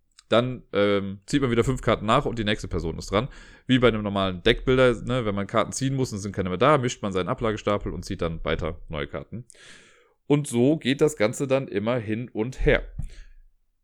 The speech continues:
Warum finde ich jetzt, dass es kein Deckbuilder ist? Ähm, in einem Deckbuilder, meiner Meinung nach, ist so, dass du halt gute Kombos auch irgendwie bauen kannst. Das Spiel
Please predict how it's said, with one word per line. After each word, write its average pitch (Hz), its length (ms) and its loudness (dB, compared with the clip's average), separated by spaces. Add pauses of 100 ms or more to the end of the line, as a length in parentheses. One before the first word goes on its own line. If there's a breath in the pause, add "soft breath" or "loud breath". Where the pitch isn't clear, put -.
Warum 143 280 2
finde 180 200 4
ich 170 60 -4
jetzt, 160 120 0
dass 151 100 2
es 143 120 -6
kein 135 160 0
Deckbuilder 104 400 -2
ist? - 240 -16 (760)
Ähm, 147 540 -4 (380)
in 117 100 -8
einem 127 80 -6
Deckbuilder, 160 400 2
meiner 135 260 2
Meinung 110 200 0
nach, 113 180 0
ist 131 120 -4
so, 135 100 -2
dass 120 140 -4
du 117 60 0
halt 110 120 0
gute 120 180 -6
Kombos 120 420 0
auch 82 120 -4
irgendwie 85 200 -4
bauen 76 300 -2
kannst. - 400 -12 (500)
Das 151 200 2
Spiel 165 600 0